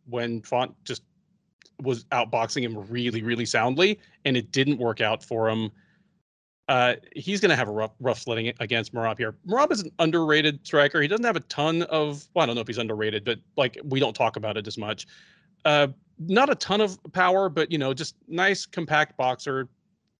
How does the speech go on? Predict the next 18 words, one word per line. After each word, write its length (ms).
Doesn't 180
throw 160
too 140
many 160
kicks. 420
Um, 480
but 180
if 140
he 80
doesn't 260
like 220
what 80
he's 100
getting 300
on 140
the 60
feet 260
from, 440